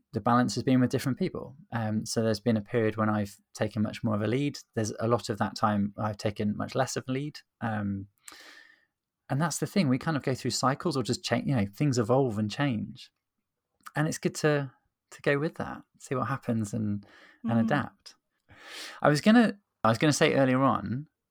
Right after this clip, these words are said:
Speaker 1: we were talking, um, about finding the right roles and, and the idea of stress versus challenge. So
Speaker 2: Yeah.
Speaker 1: what is it we find stressful?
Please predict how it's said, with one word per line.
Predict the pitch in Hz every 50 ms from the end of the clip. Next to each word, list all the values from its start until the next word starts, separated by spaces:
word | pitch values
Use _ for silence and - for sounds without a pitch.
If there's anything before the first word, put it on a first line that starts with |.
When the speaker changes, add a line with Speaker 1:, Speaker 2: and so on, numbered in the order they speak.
| _ _ -
Speaker 1:
we | - 127 131
were | 131 131
talking, | 131 - 156 151 - - 135 120 113 107 - - -
um, | 120 113 110 107 104 104 104 - _ _
about | - 110 - 120 117 113 107 - - _ - -
finding | 131 123 123 120
the | 117 113
right | 113 113 110 -
roles | 139 147 143 127 117 110 101 113
and, | 123 123 120 - - - - _ -
and | 135 143
the | 151
idea | 147 147 156 - - 175 175 165 156 147
of | 131 120 - - - _ _ _ _ _ _ _ _ _ _ -
stress | - - - 160 147 139 - -
versus | - 127 120 - - - - -
challenge. | - - - 117 113 127 139 151 160 160 151 - - - _ _ _ _ _ _ _ _ _ _ _ _ _ _ _ _ _ _ _ _ _ _ _ _ _ _
So | _ - - - 151 147 139 139 135 135
Speaker 2:
Yeah. | 175 185 254 294 - _ _
Speaker 1:
what | - 131 160
is | 175 170 135
it | 156 135
we | - 143 139
find | - - 135 127 120 -
stressful? | - - 139 127 - - - - - - - 117